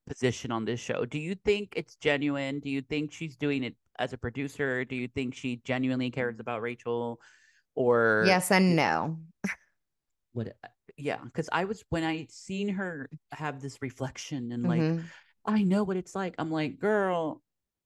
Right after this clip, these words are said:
Speaker 1: I wanna believe that s-, a producer or L V P pulled you off camera and were
Speaker 2: Yeah.
Speaker 1: like, 'Girl, I will Venmo you an extra five thousand if you just, uh, try to get Rachel back in the group.'" <laughs>
Speaker 2: Right. I mean,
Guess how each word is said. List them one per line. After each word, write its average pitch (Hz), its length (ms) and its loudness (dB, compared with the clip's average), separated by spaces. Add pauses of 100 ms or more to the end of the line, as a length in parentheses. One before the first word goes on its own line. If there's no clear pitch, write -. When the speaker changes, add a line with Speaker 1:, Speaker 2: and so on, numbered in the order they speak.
(440)
Speaker 1:
I 320 180 2
wanna 190 240 0
believe 151 800 -2 (340)
that 135 300 0
s-, - 360 -18
a 170 80 4
producer 151 520 -2 (100)
or 127 200 2
L 139 100 -2
V 139 120 -4
P 139 220 -8
pulled 139 260 2
you 127 320 0
off 135 220 0
camera 131 340 -2
and 180 80 2
were 175 60 4
Speaker 2:
Yeah. 131 140 4
Speaker 1:
like, 123 180 -8
'Girl, 135 260 -2
I 151 120 0
will 127 200 0
Venmo 135 380 -2
you 131 160 -6
an 120 120 -8
extra 127 440 -4
five 131 320 -2
thousand 127 500 -4 (300)
if 113 220 -10
you 127 120 -2
just, 120 400 -6
uh, - 380 -4 (120)
try 131 140 -6
to 123 60 -4
get 117 140 -6
Rachel 131 240 -2
back 127 200 -4
in 135 60 0
the 123 60 -2
group.'" 160 240 0
<laughs> - 40 -14
Speaker 2:
Right. 170 320 2 (920)
I 185 100 4
mean, 185 420 4